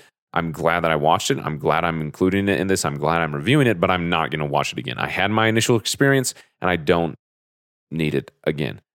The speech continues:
But I would recommend this to people because it's worth seeing once. But I don't need to personally see it anymore because I already have all this film could have given me,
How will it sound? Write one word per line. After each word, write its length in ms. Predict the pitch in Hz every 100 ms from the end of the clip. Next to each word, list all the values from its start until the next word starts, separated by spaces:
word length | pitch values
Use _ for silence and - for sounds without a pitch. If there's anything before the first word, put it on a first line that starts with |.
| -
But 120 | 98
I 40 |
would 280 | 87 87 123
recommend 420 | 98 85 90 80
this 180 | 76 -
to 80 | -
people 500 | 73 76 - 67 69 _ _ -
because 640 | 85 - 80 73 69 - _ _ -
it's 380 | 127 117 - - _ _
worth 280 | 120 127 123
seeing 420 | - - 135 120
once. 320 | 127 - - - _ _
But 200 | - 110 -
I 100 | 92
don't 180 | 110 95
need 100 | 101
to 80 | 92
personally 400 | 104 127 90 80
see 160 | 82
it 40 | 73
anymore 340 | 71 65 52
because 280 | 60 65 73
I 120 | 73
already 280 | - 85 85
have 200 | 80 78
all 220 | - 76
this 180 | 73 -
film 180 | 80 71 -
could 240 | - 85
have 160 | 80 71
given 240 | 82 80
me, 160 | 78